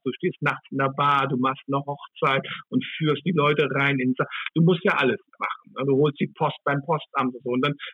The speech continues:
wird entschieden, äh, und wer im Handwerk nicht sich bewiesen hatte, dem wurde ihm angeboten, Koch zu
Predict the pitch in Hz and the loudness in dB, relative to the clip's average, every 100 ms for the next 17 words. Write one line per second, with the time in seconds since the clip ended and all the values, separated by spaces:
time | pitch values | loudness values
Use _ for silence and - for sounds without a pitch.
0 | - 160 165 143 123 - 156 160 196 208 | -2 -2 0 0 2 2 2 2 4 4
1 | 202 208 - 165 170 170 165 - 170 143 | 2 -2 0 2 2 0 -6 -8 -6 -4
2 | 147 135 131 117 143 165 165 151 - 160 | 0 0 0 0 2 2 2 0 0 -8
3 | - 160 170 160 156 170 170 160 160 156 | -6 -8 -6 -4 -4 -4 -4 -4 -2 0
4 | 135 143 139 127 123 127 143 170 - - | 0 0 -4 -4 -4 -4 -4 -4 -4 -8
5 | - - | -10 -18